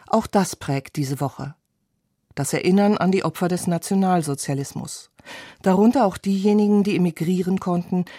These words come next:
wie Walter Benjamin. Beraubt ihrer Heimat und Sprache, ihrer Beziehungen und ihres Besitzes.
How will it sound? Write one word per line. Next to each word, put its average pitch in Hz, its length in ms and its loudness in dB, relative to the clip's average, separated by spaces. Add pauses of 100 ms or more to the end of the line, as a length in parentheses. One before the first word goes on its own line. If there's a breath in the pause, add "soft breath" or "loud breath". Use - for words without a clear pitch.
(100)
wie 185 160 0
Walter 165 320 0
Benjamin. 139 600 -4 (600)
Beraubt 160 420 2
ihrer 143 280 -2
Heimat 190 360 2
und 139 160 -2
Sprache, 180 580 -4 (440 soft breath)
ihrer 165 180 2
Beziehungen 202 720 2
und - 220 -8
ihres 156 220 -2
Besitzes. - 720 -6